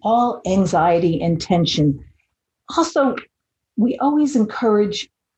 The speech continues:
relating to a person and a patient and a family, um, as a person, not just their diagnosis. So finding that personal connection is a wonderful way to build and practice that.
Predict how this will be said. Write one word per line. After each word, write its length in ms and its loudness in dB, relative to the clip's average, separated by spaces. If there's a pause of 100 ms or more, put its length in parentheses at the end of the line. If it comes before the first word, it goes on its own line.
(220)
relating 580 0
to 120 0
a 100 -4
person 500 0
and 100 -2
a 60 2
patient 500 -2
and 160 -2
a 60 -12
family, 480 -2 (500)
um, 380 -10 (100)
as 180 -4
a 60 2
person, 480 0
not 200 -2
just 200 -4
their 140 0
diagnosis. 880 0
So 160 -6 (160)
finding 380 4
that 200 -2
personal 460 -2
connection 720 -4 (340)
is 120 -2
a 80 0
wonderful 640 -2
way 380 0 (340)
to 100 2
build 460 2
and 160 -4
practice 640 -4
that. 260 -10